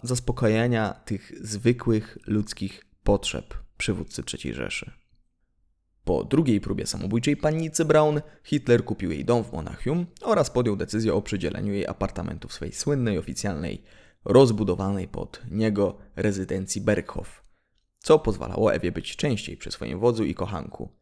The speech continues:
Ewa, która ciągle uwielbiała robić zdjęcia i kamerować, udokumentowała coś, co po dziś dzień pokazuje w niezwykły sposób prywatne życie Hitlera, za kulis tej idealistycznej, politycznej otoczki.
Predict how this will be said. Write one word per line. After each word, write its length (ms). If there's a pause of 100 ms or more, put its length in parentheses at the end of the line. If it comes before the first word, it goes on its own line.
(480)
Ewa, 280
która 480 (160)
ciągle 400
uwielbiała 460
robić 220
zdjęcia 460
i 120
kamerować, 600 (260)
udokumentowała 880
coś, 240
co 240
po 260
dziś 200
dzień 280
pokazuje 520
w 60
niezwykły 460
sposób 480 (140)
prywatne 500
życie 220
Hitlera, 540 (520)
za 200
kulis 380
tej 240
idealistycznej, 760
politycznej 720
otoczki. 580